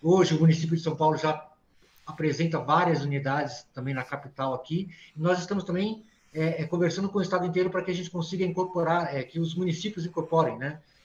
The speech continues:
é, é, esse tipo de serviço. É lógico que, assim, devido a tudo que você já falou, né, a, a,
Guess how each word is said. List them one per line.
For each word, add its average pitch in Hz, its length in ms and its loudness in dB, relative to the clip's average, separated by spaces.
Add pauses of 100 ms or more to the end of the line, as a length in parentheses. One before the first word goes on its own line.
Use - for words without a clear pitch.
(140)
é, 135 460 -4
é, 127 80 -14
esse - 180 -10
tipo 143 180 -18
de 135 80 -18
serviço. 117 520 -12 (360)
É 151 120 0
lógico 202 320 6
que, 175 80 -4
assim, 165 320 -2 (180)
devido 165 240 0
a 165 60 0
tudo 208 180 -2
que 185 80 -6
você 165 240 0
já 156 140 -2
falou, 156 580 0 (260)
né, 139 300 -4
a, 131 560 -2 (340)
a, 131 520 -12